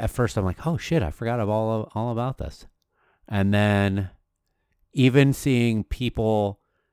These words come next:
people on Reddit who have, have supported so much of this bullshit were like, "Uh,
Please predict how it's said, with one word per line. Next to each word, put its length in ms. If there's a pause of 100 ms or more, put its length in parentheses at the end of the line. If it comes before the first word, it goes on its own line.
(320)
people 320
on 300
Reddit 560
who 560 (800)
have, 320 (360)
have 220
supported 640
so 460
much 500
of 240
this 220
bullshit 720 (840)
were 220
like, 440 (420)
"Uh, 920